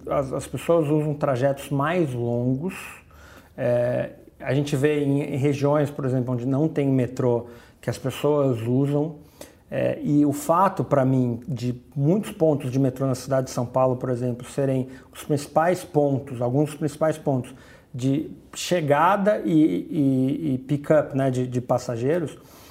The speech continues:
mostra que se, talvez se o metrô fosse um pouquinho mais avançado, ele iria de metrô todo o trajeto, né?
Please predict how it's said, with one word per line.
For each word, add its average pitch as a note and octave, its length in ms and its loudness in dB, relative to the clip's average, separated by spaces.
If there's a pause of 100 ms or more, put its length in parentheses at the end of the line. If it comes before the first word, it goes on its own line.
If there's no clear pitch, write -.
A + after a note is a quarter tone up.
(100)
mostra C4 340 2
que A3 100 -2
se, G3+ 160 0 (120)
talvez G3+ 300 4
se - 60 -4
o A3+ 40 4
metrô G3+ 280 2
fosse F#3+ 200 2
um E3 60 2
pouquinho G#3 360 0
mais G#3 180 4
avançado, D#3+ 400 2
ele B3 140 0
iria A#3 320 2
de G#3+ 80 -2
metrô G#3 720 0 (640)
todo F3 220 4
o F3 40 2
trajeto, E3 600 2
né? B2+ 160 -4